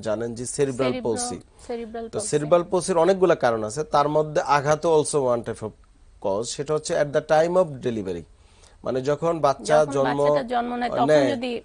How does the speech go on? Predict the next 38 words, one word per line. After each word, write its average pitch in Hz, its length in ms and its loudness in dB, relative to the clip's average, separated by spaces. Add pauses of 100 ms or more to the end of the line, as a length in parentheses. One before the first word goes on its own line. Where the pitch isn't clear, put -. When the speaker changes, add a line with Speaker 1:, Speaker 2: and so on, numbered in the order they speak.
Speaker 2:
আঘাত 190 140 -6
Speaker 1:
কোনো 156 200 2
কারণে 151 280 4
Speaker 2:
হয়। 143 80 2
Speaker 1:
মাথা 131 280 -2
আঘাত 113 360 -4
হয় 131 240 -6
বা 117 200 -4
কোনো 127 280 -6
কারণে, 123 340 -4
আহ, - 920 -8
Speaker 2:
অনেক 269 180 -6
সময় 294 220 -6
যেটা 277 220 -4
হয় 277 120 0
যে 277 80 -6
Speaker 1:
প্রেশার 123 140 0
হতে - 240 -2
Speaker 2:
ফর্সেপ, - 260 -4
Speaker 1:
পারে। 226 120 -8
Speaker 2:
আহ, 240 160 -4
ডেলিভারির 240 480 -6
সময় 226 360 -10
কিন্তু 220 380 -12
Speaker 1:
এটা - 140 -16
Speaker 2:
এটা 135 220 -4
Speaker 1:
হতে 117 260 -4
পারে। 90 220 -6
Speaker 2:
হতে - 160 -12
পারে। - 240 -14 (100)
Speaker 1:
তো 135 100 -4
তখন 156 380 -4
কিন্তু 170 400 -8
এ-, 151 200 -6
এই 151 140 -6
ক্ষেত্রেও 160 420 -6
কিন্তু 165 300 -8
আপনার 160 340 0